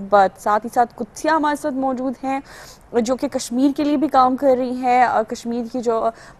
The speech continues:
आवाज़ है कश्मीरियों की उसको बुलंद कर रही हैं और इसमें यूथ इनके साथ है। साथ ही साथ Voice of East की भी editor हैं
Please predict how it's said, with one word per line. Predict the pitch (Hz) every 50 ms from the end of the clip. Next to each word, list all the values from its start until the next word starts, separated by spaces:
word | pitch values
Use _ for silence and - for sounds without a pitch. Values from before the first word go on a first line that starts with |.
| - -
आवाज़ | 214 220 226 233 247 277 302 277 240
है | 269
कश्मीरियों | 254 - 247 226 - - 240 233 233 240 240 233
की | - 254 233
उसको | - 233 226 - - - - 262 269
बुलंद | 214 233 233 220 226 247 262 240
कर | - 254 254
रही | 254 254 254 254
हैं | 247 254 247 240 247 233
और | - - 202 214 214
इसमें | 226 - 233 226 226
यूथ | 226 214 226 240 247 - -
इनके | 240 233 - 247
साथ | 247 - - 254 214 214 220 240 233 269
है। | 240 226 240
साथ | - 233 214 226 226
ही | 247 233
साथ | - 240 226
Voice | 214 214 202 208 220 220 240 254 277 - -
of | - - 214 254 254 - - - -
East | 240 240 285 285 - - -
की | - 240 220
भी | 202 254
editor | 254 - - 208 214 208 - 240 247 247
हैं | 254 240 247 254